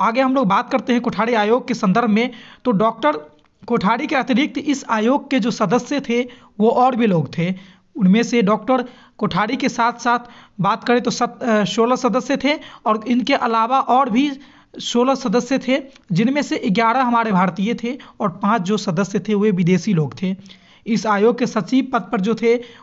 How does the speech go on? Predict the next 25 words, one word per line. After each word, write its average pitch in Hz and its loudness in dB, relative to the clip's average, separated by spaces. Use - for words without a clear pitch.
वो 214 2
थे 247 2
भारत 208 0
के 240 0
ही 240 -2
जेपी 220 2
नैयर 214 2
थे, 226 -2
जो 185 -2
सलाहकार 202 0
शिक्षा - -4
मंत्रालय 190 0
को 247 -4
सौंपा 190 0
गया 147 0
था, 185 -6
ठीक 320 -4
है। - -4
आगे 180 2
हम 233 2
लोग 240 2
बढ़ेंगे 233 0
कोठारी 214 -2
आयोग 214 2
में। 240 0